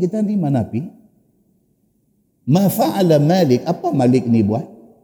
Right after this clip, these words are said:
Ni kita semua pakat duk ada di sini. Hang ada, hang ada, hang ada. Ni Malik ni mana? Malik. Siapa dia ni? Dia ni salah seorang daripada orang kampung tu. Nama dia Malik bin Dukhshum. Nama dia.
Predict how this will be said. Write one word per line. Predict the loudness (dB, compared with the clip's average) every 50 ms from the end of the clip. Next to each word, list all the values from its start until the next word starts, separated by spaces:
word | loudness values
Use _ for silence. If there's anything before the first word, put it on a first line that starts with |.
| _ _ _ _ _ _ _ -6
Ni | -6 -6 -4
kita | -4 -2 -2
semua | -2 -2 0 0 0 0 0
pakat | 0 0 0 0 2
duk | 2 2 2
ada | 4 2 2
di | 2 0 0
sini. | 2 2 2 2 0 -2 -6 -12 -20 -20 -20 _ -20 _ _ _ _ _ _ _ _ -6 -4
Hang | -2 2 2
ada, | 4 4 4 2 2
hang | -2 0 2 2 2 2
ada, | 2 0 0
hang | -2 -4 -4
ada. | -4 -2 0 0
Ni | 2
Malik | 2 2 2 2 0 -2 -4 -4
ni | -2 0
mana? | 0 2 2 0 -2 -4 -8 -16 -20 -20 _ _ _ _ _ _ _ _ _ _ _ _ _ _ -4
Malik. | -2 0 0 2 2 0 0 -2 -6 -20 -20 _ _ _ _
Siapa | -8 -6 -4 0 2
dia | 4 4 4
ni? | 4 4 2 0 -4 -12 -18 -20 -20 -20 _ -10 0
Dia | 0 2 2
ni | 2 0 0
salah | 0 0 0 0 0
seorang | 0 0 2 2 2 2 0 -2 -6 -8 -14 -20 -20 -10
daripada | -4 -2 0 0 0 -2 0 -2 0 0
orang | 0 2 2 0 0 0
kampung | -2 -4 -2 -2 -2 -4 -2
tu. | 0 0 0 0 -2 -8 -20 _ _ _ _ _ -4 -2
Nama | 0 2 2 2 0 0
dia | -2 0 0 0
Malik | 0 0 0 -2 -2 -2 -2 -4 -4 -6 -16 -12
bin | -8 -4 -2 2 2 2 2 2
Dukhshum. | 0 -2 -2 -4 -14 -14 -8 -6 -4 -4 -4 -4 -8 -12 _ _ _ _ _ -6
Nama | -2 0 0 0
dia. | 0 -4 -6